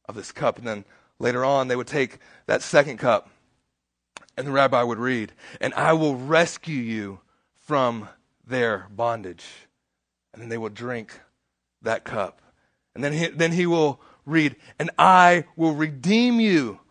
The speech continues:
with an outstretched arm." And they would take, and they would rem-,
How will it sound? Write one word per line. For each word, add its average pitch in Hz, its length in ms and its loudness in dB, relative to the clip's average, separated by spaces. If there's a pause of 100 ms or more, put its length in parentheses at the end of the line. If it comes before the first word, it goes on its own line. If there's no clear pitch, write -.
(140)
with 151 160 -4
an 160 80 -2
outstretched 151 960 -2
arm." 113 460 -6 (200)
And 123 120 -12
they 127 60 -4
would 123 160 -10
take, - 480 -12 (400)
and 131 120 -10
they 123 120 -6
would 117 180 -10
rem-, 120 200 -12